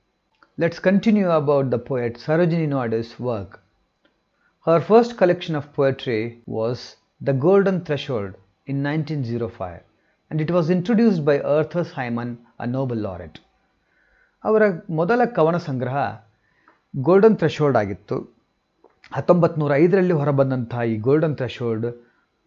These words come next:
ನೊಬೆಲ್ ಪ್ರಶಸ್ತಿ ವಿಜೇತರಾದಂಥ ಅರ್ಥರ್ ಸೈಮನ್ಸ್ ರವರಿಂದ ಪೀಠಿಕೆಯನ್ನ ಪಡೆದಿತ್ತು. She dedicated it to Edmund Gosse, who first showed me the way to the golden threshold.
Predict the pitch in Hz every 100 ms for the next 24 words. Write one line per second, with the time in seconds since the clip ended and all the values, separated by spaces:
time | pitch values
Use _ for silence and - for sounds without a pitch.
0 | _ 131 127 151 160 208 196 - 139 -
1 | 165 - 160 131 131 123 131 120 120 123
2 | 120 127 - 196 190 - - 135 139 135
3 | - 127 113 113 123 147 110 - - _
4 | _ _ _ - 240 202 202 170 127 156
5 | - 117 104 - - - _ _ _ _
6 | _ _ _ _ _ _ _ _ _ _
7 | _ _ _ - 226 208 226 262 262 247
8 | 226 233 233 202 - 156 156 180 156 160
9 | 156 131 - - _ _ _ _ - 196
10 | 180 123 175 156 - - 151 147 127 127
11 | 117 110 98 107 151 175 180 175 - _
12 | - 131 120 117 117 113 110 107 101 -
13 | 101 92